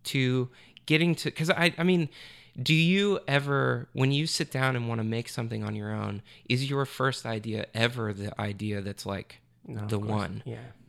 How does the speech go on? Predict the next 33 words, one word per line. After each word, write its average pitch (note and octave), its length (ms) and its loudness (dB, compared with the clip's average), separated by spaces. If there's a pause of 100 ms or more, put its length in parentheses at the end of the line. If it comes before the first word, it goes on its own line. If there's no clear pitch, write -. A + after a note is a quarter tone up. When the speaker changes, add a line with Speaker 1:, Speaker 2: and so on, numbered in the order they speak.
(100)
Speaker 2:
No. E3+ 120 -14
Speaker 1:
Of F3 100 -6
course - 320 -4
not. B2 240 0
You F3 120 2
have A3+ 220 -2
to F#3 80 -2
work E3+ 280 -2
your E3 100 -2
way D#3 140 2
through C#3 240 -2
a A#2 40 -2
ton G3+ 360 -6
of G3 160 -6
crap A#2+ 500 -4 (140)
before C3+ 260 -8
you C3 140 -2
get C3+ 160 -6
to C3 80 -10
the A#2+ 140 -6
thing A#2 120 -8
that's A#2 200 -8
good. C3 380 -2 (380)
And C3 100 -2
so, C#3 440 2 (600)
like, B2 360 2 (480)
with C3+ 340 -2
people, E3 440 0
when, C#3+ 260 2
and C#3 160 0
it's - 200 -2 (160)
in, D#3+ 280 0
it's D#3 220 0